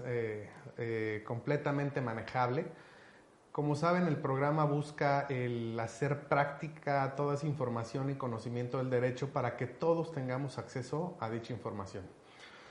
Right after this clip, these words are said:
Antes de empezar, eh, eh, y de abordar el tema tal cual, me gustaría recordarles que estamos a sus órdenes. Eh, recuerden, eh, escribirnos,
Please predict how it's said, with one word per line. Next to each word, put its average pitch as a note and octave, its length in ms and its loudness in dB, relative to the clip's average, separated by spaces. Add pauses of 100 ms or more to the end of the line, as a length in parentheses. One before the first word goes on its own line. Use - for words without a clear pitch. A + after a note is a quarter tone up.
(140)
Antes G3 300 2
de G3 60 6
empezar, E3+ 360 6
eh, D#3 360 10
eh, A2+ 880 0 (260)
y D3 120 -4
de C3+ 100 2
abordar C#3 340 6
el D3+ 200 4
tema C#3 440 0
tal A#2+ 200 0
cual, C3+ 380 2 (100)
me C3 120 -4
gustaría B2+ 360 0
recordarles C3 580 2
que C3 80 -4
estamos C3 240 -4
a B2 80 -2
sus A#2 180 -4
órdenes. C#3+ 600 0 (420)
Eh, B2 300 2
recuerden, D3 600 2
eh, A#2 440 2
escribirnos, D#3 960 0